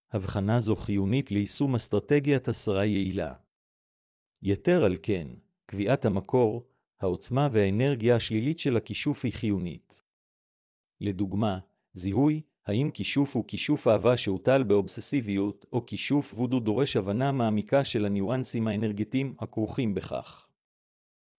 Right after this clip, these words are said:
תובנה זו מאפשרת להתאים את הגישה הנכונה, ולטפל, הן בהשפעה של הכישוף והן בכל גורם בסיסי אחר. לסיכום, אבחון מקצועי הוא הכרחי להסרת כישוף יעילה.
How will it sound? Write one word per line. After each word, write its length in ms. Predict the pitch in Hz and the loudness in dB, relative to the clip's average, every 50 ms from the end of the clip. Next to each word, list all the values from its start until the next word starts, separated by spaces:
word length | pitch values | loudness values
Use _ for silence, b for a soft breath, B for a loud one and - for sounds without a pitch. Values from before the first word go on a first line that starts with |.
| _ - | _ -6
תובנה 440 | 110 104 87 104 104 110 131 139 | -4 -2 -2 0 0 0 0 0
זו 200 | 120 101 110 120 | 0 0 0 2
מאפשרת 580 | 117 120 107 104 - - - 139 135 143 139 - | 2 0 0 -2 -4 -2 -2 0 0 0 0 0
להתאים 380 | 107 98 95 - - 120 127 123 | 0 0 0 -2 -4 -4 -4 -2
את 120 | 117 - | -2 -4
הגישה 340 | 104 98 104 - - 131 123 | -4 -4 -4 -2 0 0 2
הנכונה, 520 | 117 107 98 - - 101 90 90 80 - - _ _ _ _ _ _ - | 2 0 -2 -6 -6 -8 -8 -8 -10 -14 -18 _ _ _ _ _ _ -8
ולטפל, 640 | 95 95 87 - 98 - - - 90 82 78 - 107 - _ _ _ _ _ _ - | -6 -6 -6 -6 -8 -6 -4 -4 -4 -4 -4 -8 -14 -20 _ _ _ _ _ _ -4
הן 180 | 117 120 117 | -2 0 2
בהשפעה 500 | 107 107 98 - - - - 107 123 147 | 2 2 2 0 -2 0 0 2 2 2
של 200 | 147 - 143 107 | 0 0 0 0
הכישוף 520 | 104 - - - - - 147 147 143 - - | 0 -2 -4 -8 -4 -2 -2 -2 -2 -2 -2
והן 260 | 113 113 107 120 117 | 0 0 0 2 0
בכל 340 | 107 117 - - 151 147 143 | 0 0 2 2 2 2 2
גורם 360 | 101 107 104 104 127 127 110 | 2 0 0 0 0 -2 -4
בסיסי 420 | - - - - - - 110 101 | -6 -6 -6 -4 -4 -2 -2 -2
אחר. 380 | 92 - - - 80 60 60 60 - - _ _ _ _ _ _ _ _ _ _ _ _ _ _ _ _ _ _ _ _ | -4 -4 -6 -6 -6 -6 -8 -10 -14 -18 _ _ _ _ _ _ _ _ _ _ _ _ _ _ _ _ _ _ _ _
לסיכום, 680 | - 90 82 - - 95 - - 123 127 120 113 110 107 - _ _ _ _ _ - | -8 -6 -4 -4 -4 -6 -4 0 2 2 2 2 0 -4 -8 _ _ _ _ _ -8
אבחון 380 | 107 95 92 - - 139 143 131 | -8 -8 -6 -4 -2 0 0 0
מקצועי 500 | 110 - - - - 110 98 110 131 143 | 0 -2 -4 -4 -2 0 2 2 2 2
הוא 160 | 143 127 107 | 4 4 2
הכרחי 400 | 104 - - 214 196 - - 151 | 2 0 -2 -4 -2 -2 -2 0
להסרת 520 | 143 127 117 - - - 120 131 151 143 - | 2 2 2 2 0 0 0 0 0 -2 -4
כישוף 420 | - - 123 - - 123 - - | -8 -8 -4 -4 -4 -4 -2 -2
יעילה. 440 | 110 98 95 95 98 95 73 62 | -2 0 0 0 -2 -4 -6 -8